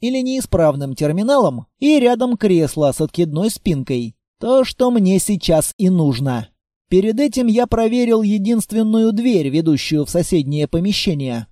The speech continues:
но она была закрыта. Кажется, я в безопасности.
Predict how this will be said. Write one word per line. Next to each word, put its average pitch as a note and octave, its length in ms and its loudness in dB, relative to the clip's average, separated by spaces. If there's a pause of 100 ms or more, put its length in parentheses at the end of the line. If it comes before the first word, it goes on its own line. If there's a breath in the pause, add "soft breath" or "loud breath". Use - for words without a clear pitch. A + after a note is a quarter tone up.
(100)
но A#3 260 0
она A#3 240 2
была G3 300 4
закрыта. D3 640 -2 (380)
Кажется, A#3 580 0
я A#3 320 2
в G#3 80 -4
безопасности. G3+ 1120 -2